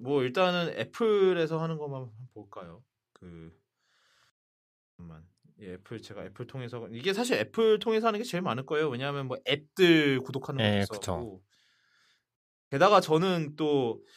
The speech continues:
Speaker 1: 아, 이게 그 품질이 괜찮으면 개발자 지원을 해줘야지라는 생각으로 구독을 하거든요. 그래서 웬만해선, 그러니까 좀 자주 쓰는 앱이다 싶으면은,
Speaker 2: 네.
Speaker 1: 와, 씨, 맞네. 지금 안 쓰는 것도 꽤 있네.
Speaker 2: <laughs>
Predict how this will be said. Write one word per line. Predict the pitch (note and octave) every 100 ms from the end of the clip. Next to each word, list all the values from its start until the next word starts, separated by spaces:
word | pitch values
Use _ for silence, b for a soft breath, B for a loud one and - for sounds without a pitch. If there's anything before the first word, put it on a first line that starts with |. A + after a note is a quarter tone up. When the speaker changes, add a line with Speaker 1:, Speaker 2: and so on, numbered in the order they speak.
| b b b -
Speaker 1:
아, | C3 C3+
이게 | A#2+ B2+ D3+ C3+ -
그 | B2 G#2
품질이 | - A#3 A3+ G3+
괜찮으면 | C#3 A#2+ D#3+ D#3 C#3+
개발자 | C3+ A#2+ C3+ D#3
지원을 | - A#2+ C3+ C#3+
해줘야지라는 | F#3 G#3 F3+ E3 D3 C#3
생각으로 | F3 F3+ D#3 C#3+
구독을 | A#2 C3+ A#2 C#3
하거든요. | F#3 C#3+ F#2 F2+ F2+ -
그래서 | A2 G#2+ G#2 F#2+ _ _ _ _ -
웬만해선, | A#2+ D3+ D#3+ C#3+ A#2 E3+ - _
그러니까 | A2+ G#2+ A2
좀 | A2+
자주 | A#2+ C3 B2
쓰는 | D3+ C3
앱이다 | G2 G#2+ G#2+
싶으면은, | - A#2+ G2+ A2+ F#2+ F2 _
Speaker 2:
네. | - F2+
Speaker 1:
와, | F2
씨, | E2+ - - -
맞네. | E2 E2+ F2+ F2+ _ _ _ _ -
지금 | A2
안 | F2
쓰는 | F#2+ F3
것도 | F3 -
꽤 | -
있네. | A2 E2+ G#2 -
Speaker 2:
<laughs> | B B B